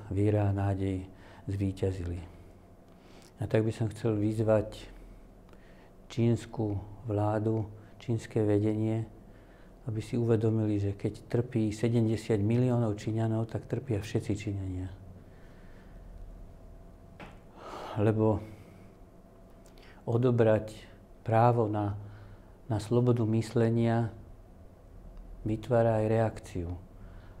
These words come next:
A tu, tu sa im nepodarí zastaviť. Ja som si všimol situáciu v Číne po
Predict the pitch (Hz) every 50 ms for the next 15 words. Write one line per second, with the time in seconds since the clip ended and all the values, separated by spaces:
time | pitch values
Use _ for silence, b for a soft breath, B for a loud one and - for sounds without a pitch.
0 | B B - - - 101 98 - - 117 113 117 117 117 - - - - 113 104
1 | - - 113 107 107 107 110 107 - 113 104 107 104 101 95 95 101 95 - -
2 | - 107 95 90 90 87 - - - - B B B B B B B B B B
3 | B B B B - - - - 120 117 - 127 113 - - 107 98 - - 117
4 | 113 120 120 120 117 120 113 98 B B B B B B B B B B - -
5 | - - 120 120 - 123 113 110 104 - - 110 - - - - 110 110 113 113
6 | 113 110 101 - - 104 101 95 92 87